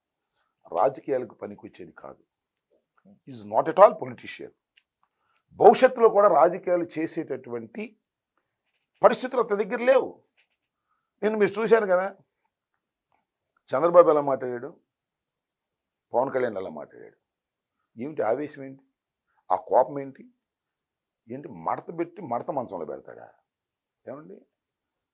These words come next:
మడత పెట్టి మడత మంచంలో పెట్టడానికి ఇది ఏమైనా సినిమానా? చెప్పండి, నాకు అర్థం కాదు. సాధ్యమేనా?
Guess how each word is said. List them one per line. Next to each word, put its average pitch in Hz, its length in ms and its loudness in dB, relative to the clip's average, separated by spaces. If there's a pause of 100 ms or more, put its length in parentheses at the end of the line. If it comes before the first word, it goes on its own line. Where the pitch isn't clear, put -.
(180)
మడత 135 380 -6
పెట్టి 165 240 -8
మడత 117 280 -6
మంచంలో 156 420 -8
పెట్టడానికి 135 460 -10
ఇది 104 100 -10
ఏమైనా 95 160 -16
సినిమానా? 117 640 -16 (440)
చెప్పండి, 135 280 -12
నాకు 113 160 -20
అర్థం 120 260 -20
కాదు. 120 140 -20 (600)
సాధ్యమేనా? 117 600 -6